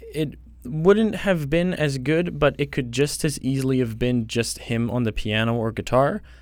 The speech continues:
Uh, we do get the nice Regine parts, which contrast well. I mean, with the garden and the water and the bir-, oh, sorry, with the water and the birds,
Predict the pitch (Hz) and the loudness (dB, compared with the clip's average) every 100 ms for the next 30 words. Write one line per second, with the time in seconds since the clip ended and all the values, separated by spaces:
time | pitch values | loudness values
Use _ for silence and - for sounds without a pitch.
0 | - - - 113 113 104 98 160 220 214 | -20 -4 2 4 4 2 0 4 8 8
1 | 165 170 165 127 131 165 165 165 - - | 8 6 6 2 2 2 4 4 2 0
2 | 139 - - - - - - 160 156 151 | 0 0 -8 -12 -20 -20 2 4 6 6
3 | 139 139 135 156 180 156 151 - 143 143 | 4 4 4 6 4 4 2 4 6 8
4 | 170 165 139 113 139 143 131 120 104 127 | 8 8 4 6 6 6 6 2 0 0
5 | 143 139 139 123 117 123 170 170 147 120 | 2 2 2 2 2 6 8 8 4 2
6 | 113 135 123 113 - | 4 4 4 0 -6